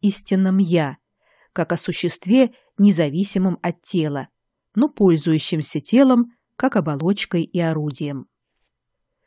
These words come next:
Думайте так же о теле, как вы можете думать об одежде. Старайтесь усвоить идею, что вы можете оставить тело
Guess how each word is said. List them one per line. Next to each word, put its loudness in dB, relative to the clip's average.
Думайте 4
так 0
же 2
о 2
теле, -2
как -2
вы 6
можете 2
думать 4
об 0
одежде. -2
Старайтесь -2
усвоить -2
идею, 2
что -2
вы 4
можете 2
оставить 0
тело 2